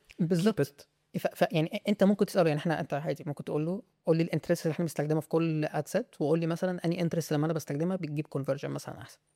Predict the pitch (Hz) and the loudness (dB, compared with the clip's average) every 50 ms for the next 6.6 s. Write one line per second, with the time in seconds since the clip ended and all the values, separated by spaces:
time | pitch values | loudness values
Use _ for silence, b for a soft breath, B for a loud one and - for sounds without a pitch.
0 | - - 139 135 135 143 139 135 135 135 135 135 139 139 175 170 143 143 143 143 | -4 0 0 2 4 4 2 2 2 0 0 -2 -4 -4 -2 0 2 2 2 4
1 | 151 170 170 151 - 170 165 165 165 160 156 160 151 - - 170 185 190 196 196 | 4 6 4 6 6 6 4 6 4 4 2 2 0 2 2 4 4 4 4 4
2 | 175 156 160 - - 156 147 147 143 139 156 156 156 143 - 165 170 180 180 175 | 2 0 -2 -2 -2 -2 0 0 0 0 0 -2 -2 0 0 2 4 4 4 4
3 | 160 151 147 151 147 147 147 147 170 175 165 151 151 156 147 139 151 160 170 160 | 2 0 -2 -2 -2 -2 -2 -2 -2 -2 0 2 2 2 0 2 0 0 0 -2
4 | - 147 143 147 151 147 - _ - - - - 147 143 143 135 - 131 127 - | -4 -4 -6 -4 -6 -6 -6 _ -10 -8 -4 -2 0 0 0 -2 -4 -8 -10 -12
5 | - _ _ _ - 120 120 117 117 113 B B B B B B - - 160 - | -14 _ _ _ -8 -6 -4 -4 -6 -6 B B B B B B 2 2 2 4
6 | 190 180 - 185 175 - 160 156 160 165 175 | 2 2 2 0 0 0 0 0 0 0 -2